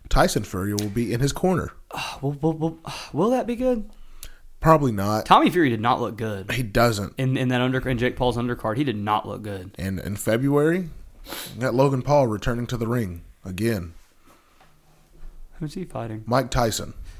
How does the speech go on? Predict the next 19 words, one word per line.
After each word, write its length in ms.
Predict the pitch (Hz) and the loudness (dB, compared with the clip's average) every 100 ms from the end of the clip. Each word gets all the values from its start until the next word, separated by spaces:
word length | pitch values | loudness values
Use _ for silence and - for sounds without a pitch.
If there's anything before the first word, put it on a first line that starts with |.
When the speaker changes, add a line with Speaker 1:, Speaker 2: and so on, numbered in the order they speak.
| - | -8
Speaker 2:
Oh, 140 | 139 | -6
no. 280 | 107 107 101 135 - - | -6 -6 -2 0 0 -4
You're 120 | 127 139 | 0 2
a 40 | |
liar. 440 | 120 113 110 110 - | 2 2 0 -2 -4
Speaker 1:
<laughs> 40 | |
I'm 120 | 95 | 0
not 180 | 104 117 | 4 4
lying. 320 | 87 87 87 - | 2 -2 -4 -4
Speaker 2:
No 180 | 120 | -4
way. 200 | 104 101 | -4 -6
Hold 180 | 101 107 | -6 -8
on. 200 | 101 98 - - | -8 -10 -14 -2
Speaker 1:
Look 160 | 139 127 | 2 4
up 100 | - | 6
Mike 200 | 175 175 | 6 6
Tyson, 320 | 180 165 165 | 6 4 4
Logan 240 | 156 151 | 2 2
Paul. 260 | 139 117 98 | 2 2 0